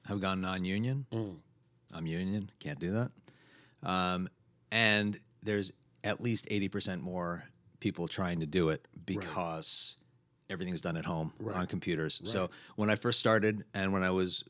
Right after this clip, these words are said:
Speaker 1: when I was really busy, um, it was L A, it was New York, maybe Chicago, maybe San Francisco, maybe Miami, but that was it.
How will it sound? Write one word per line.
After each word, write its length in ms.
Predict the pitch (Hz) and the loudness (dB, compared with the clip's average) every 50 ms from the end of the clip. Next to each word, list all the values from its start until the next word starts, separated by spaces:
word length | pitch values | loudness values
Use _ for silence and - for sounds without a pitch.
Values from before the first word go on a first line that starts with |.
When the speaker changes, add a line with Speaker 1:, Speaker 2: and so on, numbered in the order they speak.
| - - - | -18 -20 -12
Speaker 1:
when 160 | 98 104 92 | -8 -8 -6
I 80 | 92 92 | -4 -4
was 200 | 92 90 82 90 | -4 -4 -6 -6
really 340 | 85 85 92 95 92 90 90 | -8 -6 -4 -2 -2 -2 0
busy, 440 | 80 90 90 87 104 107 107 101 - - - - | 0 -2 -2 0 0 -2 -2 -2 -6 -10 -8 -4
um, 420 | 92 92 92 90 90 90 90 87 - - _ - _ _ - | -2 0 0 0 0 -2 -4 -6 -8 -16 _ -20 _ _ -6
it 80 | - 95 | -4 -4
was 140 | 82 76 | -2 0
L 180 | 95 87 87 98 | 0 2 2 4
A, 100 | 107 113 | 2 2
it 60 | 110 71 | 2 0
was 140 | 85 - | -2 -2
New 100 | 98 87 | -2 0
York, 260 | 87 92 98 98 - - - | 0 0 0 -2 -4 -8 -12
maybe 340 | 107 101 87 90 90 90 90 | -8 -4 -2 -2 -2 -2 -2
Chicago, 500 | - - 90 87 92 92 98 101 98 - - _ _ _ _ _ _ _ _ _ | -4 -4 -4 -2 -2 -2 -2 -4 -4 -6 -10 _ _ _ _ _ _ _ _ _
maybe 720 | - 101 90 92 98 101 110 113 113 120 120 117 123 120 104 - - _ _ _ _ _ _ _ _ - | -10 -6 -2 0 2 4 4 4 4 4 2 2 2 0 -2 -6 -12 _ _ _ _ _ _ _ _ -8
San 160 | - 110 107 | -4 -2 -2
Francisco, 340 | 104 - - 107 - 120 110 | -2 -2 -4 -2 0 2 2
maybe 380 | 104 90 87 98 98 107 110 - - - - | 2 2 0 0 0 0 0 -2 -4 -8 -6
Miami, 540 | 107 107 101 101 101 104 104 107 110 113 - - - - - - _ _ - | -4 -2 -2 0 0 0 0 0 -2 -2 -4 -10 -20 -20 -20 -20 _ _ -4
but 200 | 95 98 87 85 | -2 -2 2 4
that 180 | 98 98 95 | 4 4 4
was 180 | 85 82 80 85 | 2 0 -2 -2
it. 180 | 80 69 - | -4 -4 -6